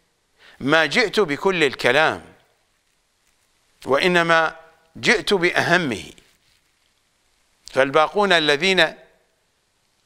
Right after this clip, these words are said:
ما تطرقت إليهم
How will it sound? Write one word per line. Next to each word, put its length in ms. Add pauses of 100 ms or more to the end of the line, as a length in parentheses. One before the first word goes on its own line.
(760)
ما 240
تطرقت 600
إليهم 600